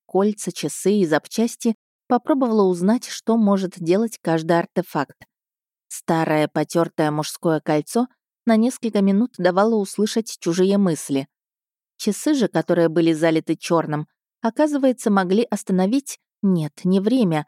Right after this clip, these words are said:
а человека, словно заморозить. В общем, несли в себе охранную функцию.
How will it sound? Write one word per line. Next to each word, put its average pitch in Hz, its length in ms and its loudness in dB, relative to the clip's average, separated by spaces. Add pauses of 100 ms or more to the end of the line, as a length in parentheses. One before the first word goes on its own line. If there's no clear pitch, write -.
(260)
а 202 100 0
человека, 240 680 0
словно 185 360 0
заморозить. 226 720 0 (580)
В 208 100 0
общем, 214 420 0
несли 233 280 0
в - 80 -4
себе 233 320 0
охранную 156 560 -2
функцию. 147 720 -6